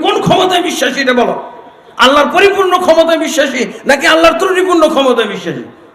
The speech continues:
ও তো লাজবাব, চুপ। তো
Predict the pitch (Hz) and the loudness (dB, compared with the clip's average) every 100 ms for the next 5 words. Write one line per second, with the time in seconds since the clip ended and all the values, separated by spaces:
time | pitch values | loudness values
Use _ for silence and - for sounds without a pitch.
0 | - - 180 180 165 156 151 131 - 170 | -14 -10 -6 -4 -2 -2 -4 -6 -8 -10
1 | 147 - - - - _ _ _ _ - | -10 -12 -18 -20 -20 _ _ _ _ -20
2 | - _ _ _ _ _ _ _ _ _ | -20 _ _ _ _ _ _ _ _ _
3 | _ _ - 143 156 113 | _ _ -10 -4 -2 -4